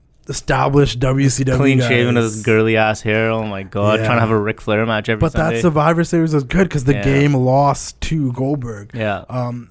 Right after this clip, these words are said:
Speaker 1: uh, and honestly, two thousand three Survivor Series is probably one of my favorite. I remember that buried alive match was the last time we saw the American Badass Undertaker before he came back to the dark
Speaker 2: Yeah,
Speaker 1: side.
Speaker 2: that's unfortunate.
Speaker 1: I know. I thought we'd see him again, but I knew it was happening then. And at that time, I was excited. I remember.
Speaker 2: That's definitely my favorite Taker.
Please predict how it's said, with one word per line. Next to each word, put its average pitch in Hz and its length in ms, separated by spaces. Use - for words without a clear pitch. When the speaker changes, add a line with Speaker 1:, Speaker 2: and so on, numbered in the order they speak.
Speaker 1:
uh, - 20
and 123 600
honestly, 143 380
two 139 120
thousand 139 240
three 139 120
Survivor 131 280
Series 135 180
is 123 40
probably 127 220
one 135 100
of 131 60
my 131 100
favorite. 135 180
I 135 40
remember 143 240
that 147 140
buried 147 180
alive 143 260
match 151 220
was 131 100
the 127 60
last 127 260
time 135 160
we 135 100
saw 127 320
the 127 100
American 131 440
Badass 127 440
Undertaker 135 480
before 123 280
he 120 80
came 127 200
back 123 200
to 123 100
the 120 80
dark 123 200
Speaker 2:
Yeah, 113 60
Speaker 1:
side. 131 260
Speaker 2:
that's 110 180
unfortunate. 104 560
Speaker 1:
I 127 100
know. 131 100
I 135 60
thought 160 220
we'd 147 120
see 151 120
him 151 80
again, 156 240
but 165 220
I 156 120
knew 165 140
it - 20
was 165 100
happening 156 280
then. 160 100
And 151 60
at 139 80
that 139 180
time, 143 300
I 135 60
was 127 140
excited. 110 380
I 110 60
remember. 113 340
Speaker 2:
That's 123 160
definitely 123 320
my 110 80
favorite 101 300
Taker. 98 360